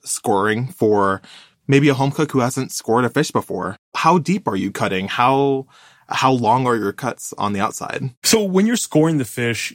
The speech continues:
Speaker 2: you know, I, I, what I usually do is I lay the fish down and I kind of go every, like, see, I always say two fingers, but, like, I have,
Speaker 1: Mm-hmm.
Speaker 2: like, you know,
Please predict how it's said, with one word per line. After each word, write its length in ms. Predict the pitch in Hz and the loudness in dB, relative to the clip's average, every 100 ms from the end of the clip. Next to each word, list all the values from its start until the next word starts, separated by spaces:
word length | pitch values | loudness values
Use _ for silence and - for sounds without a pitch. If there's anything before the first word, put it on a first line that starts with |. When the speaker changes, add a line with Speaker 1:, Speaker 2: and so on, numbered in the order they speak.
| - | -2
Speaker 2:
you 100 | 135 | 2
know, 400 | 120 127 135 139 | 2 0 -4 -4
I, 340 | 123 120 127 135 | -2 0 0 2
I, 40 | |
what 160 | 131 127 | 2 0
I 40 | |
usually 300 | 123 127 113 | 0 -2 -6
do 100 | 120 120 | -4 -2
is 80 | |
I 60 | 113 | 0
lay 160 | 117 131 | 0 -2
the 80 | |
fish 220 | 120 123 - | -2 -4 0
down 240 | 117 120 | 0 0
and 80 | 113 | -2
I 80 | 110 | -4
kind 300 | - 135 202 | -4 -2 0
of 140 | 156 | 0
go 220 | 123 120 123 | 0 0 0
every, 340 | 127 123 123 | -4 -4 -2
like, 320 | 113 107 101 _ - - - - - - _ _ - | -2 -2 -6 _ -20 -20 -20 -20 -20 -20 _ _ 0
see, 280 | - 175 | 4 4
I 120 | 160 170 | 4 2
always 180 | 196 | 0
say 140 | - 143 | -4 -4
two 260 | - 180 | 0 0
fingers, 500 | 160 160 175 208 214 | 0 0 0 -2 -4
but, 140 | - 131 | -2 -2
like, 160 | 127 | -2
I 160 | 120 131 | -2 0
have, 160 | 147 139 | 2 2
Speaker 1:
Mm-hmm. 80 | |
Speaker 2:
like, 200 | 117 110 - | 0 -4 -8
you 120 | 123 | -8
know, 320 | 117 120 123 | -6 -6 -8